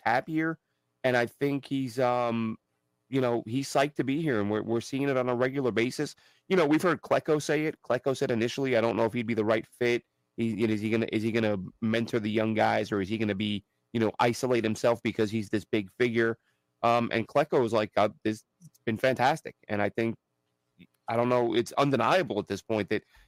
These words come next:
he's completely embraced being in New York, a new lifestyle, new team. And, um, I mean, it's, how can you not be excited?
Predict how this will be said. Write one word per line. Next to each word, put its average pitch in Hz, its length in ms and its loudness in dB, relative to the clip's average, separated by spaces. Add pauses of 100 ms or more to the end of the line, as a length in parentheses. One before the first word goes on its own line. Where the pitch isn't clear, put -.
(100)
he's 127 120 -2
completely 147 560 -2
embraced 107 400 -2
being 101 220 -2
in 98 80 -2
New 98 80 -4
York, 95 360 -4
a 107 40 -4
new 110 220 -4
lifestyle, 107 560 0
new 113 160 -2
team. 104 420 -4 (460)
And, 110 300 2
um, 110 420 2 (760)
I 120 100 4
mean, 123 160 -2
it's, - 260 -2 (340)
how 131 180 2
can 143 120 -4
you 147 60 0
not 143 140 0
be 147 80 -2
excited? 135 400 -2